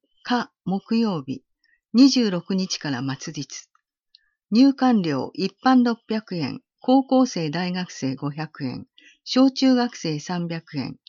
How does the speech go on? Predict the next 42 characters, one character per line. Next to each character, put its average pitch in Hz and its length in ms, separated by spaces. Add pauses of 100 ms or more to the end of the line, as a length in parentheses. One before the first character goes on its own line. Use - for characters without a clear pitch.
(400)
六 196 300
十 262 200
五 247 120
歳 226 300
以 190 60
上 143 220
五 143 140
百 156 360
円。 - 200 (720)
な 190 240
お、 - 120 (380)
六 208 260
十 285 180
五 277 120
歳 269 260
以 - 20
上 202 220
の 156 100
人 160 240
は 139 120
年 202 260
齢 196 180
の 175 140
わ 165 120
か 175 160
る 147 100
も 120 140
の、 - 180 (520)
学 180 220
生 214 260
は 190 280
学 185 220
生 269 240
証 190 220
を 147 80
ご 147 120
提 160 160
示 - 180
く - 100
だ 127 140
さ - 180
い。 - 80